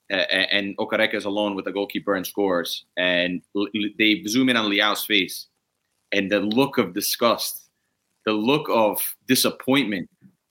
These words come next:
on his face. I think he had just come onto the game, eh, just come into the game at the point, eh, at that point, and sort of like, "Oh, here we go. I, I gotta go and do it again." Because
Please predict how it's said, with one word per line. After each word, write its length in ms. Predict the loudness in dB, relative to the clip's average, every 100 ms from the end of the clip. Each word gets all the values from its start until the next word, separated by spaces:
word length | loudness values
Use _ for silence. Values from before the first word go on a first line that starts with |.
| -4
on 140 | -2
his 140 | -2 -2
face. 300 | 0 0 -2
I 40 |
think 140 | -2
he 80 | 2
had 160 | 2 2
just 200 | -2 0
come 160 | 2
onto 220 | 2 2 0
the 100 | 2
game, 320 | 4 2 2
eh, 180 | 0 -2
just 240 | -2 -4 0
come 140 | 0
into 200 | 0 -2
the 100 | -2
game 200 | 0 0
at 80 | -2
the 60 |
point, 340 | -6 -4 -4 0
eh, 120 | -2 -2
at 100 | -4
that 180 | -6 -2
point, 300 | 2 2 0 _ _ _ _ _ _ -4
and 120 | 0
sort 180 | 2 2
of 80 |
like, 220 | 2 0 2
"Oh, 240 | 0 0 -6 -6
here 100 | 0
we 100 | 2
go. 220 | 4 2
I, 80 | 2 0
I 80 | 0
gotta 280 | 2 2
go 200 | 2 2
and 100 | 2
do 140 | 0 0
it 60 | 0
again." 260 | 0 0
Because 320 | 0 0 -2